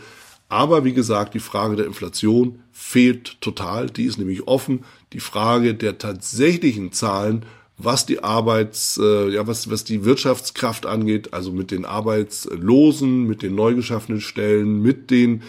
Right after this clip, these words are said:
Einstellungen, all diese Themen, ist nach wie vor im Nebel, ja,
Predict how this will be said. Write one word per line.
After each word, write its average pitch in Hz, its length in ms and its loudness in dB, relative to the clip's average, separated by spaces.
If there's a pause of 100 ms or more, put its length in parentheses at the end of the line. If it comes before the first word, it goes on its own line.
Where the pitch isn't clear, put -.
(360)
Einstellungen, 113 720 0
all 113 200 0
diese 127 260 2
Themen, 104 440 -2 (100)
ist - 360 -2
nach 101 420 -2
wie 151 80 0
vor 113 320 -2
im 92 160 -6
Nebel, 120 460 -4
ja, - 100 -8